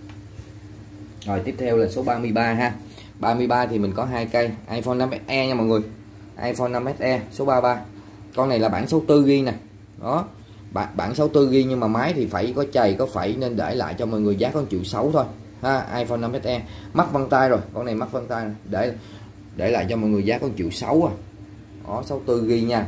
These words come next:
xài bao, bao đã. Những con S E này thì mọi người biết rồi, là máy phụ là cực kỳ mượt, được cái là số tư gi nữa nên mọi người lưu rất là đã luôn.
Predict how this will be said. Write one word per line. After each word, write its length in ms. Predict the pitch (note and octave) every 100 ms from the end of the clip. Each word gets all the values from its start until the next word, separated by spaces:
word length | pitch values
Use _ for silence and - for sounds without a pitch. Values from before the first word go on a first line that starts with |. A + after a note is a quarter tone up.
| F#2+
xài 220 | G#2 F#2
bao, 260 | G#2+ A2 G#2+ -
bao 200 | A2 G2
đã. 220 | D2 - - - - -
Những 140 | G2 B2
con 140 | B2+
S 160 | F#2+ -
E 180 | B2 A#2+
này 120 | G#2+
thì 120 | G#2
mọi 220 | G2+ F#2+
người 140 | G#2 G2+
biết 140 | C3
rồi, 100 | C#3+ G2+ - - -
là 160 | G#2 G#2
máy 200 | A2+ D#3+
phụ 280 | A2+ G2+ A2+
là 240 | G#2+ G2 - - - -
cực 200 | C3 -
kỳ 140 | A2+
mượt, 240 | G2+ G#2 G#2 - -
được 160 | F#2+ G#2
cái 140 | C3 D#3
là 100 | A2+
số 180 | C#3+
tư 240 | D3+ C#3+ C#3
gi 260 | C#3 C#3
nữa 120 | B2 C3 - - -
nên 140 | A#2+ B2
mọi 120 | G#2
người 160 | A2
lưu 220 | G#2+ A#2+ C3+
rất 120 | D#3
là 60 |
đã 200 | G#2+ C#2+
luôn. 160 | B2 B2+